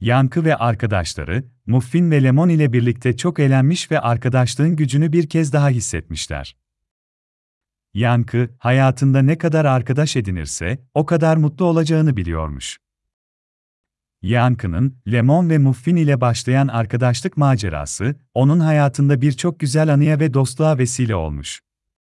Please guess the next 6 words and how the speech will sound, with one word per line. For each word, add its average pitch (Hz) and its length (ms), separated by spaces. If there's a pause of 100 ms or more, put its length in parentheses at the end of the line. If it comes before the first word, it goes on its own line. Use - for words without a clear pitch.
(1080)
Ve 113 120
Yankı, 127 540 (140)
arkadaşlarının 127 960
ve 117 120
ailesinin 117 640
desteğiyle, 101 720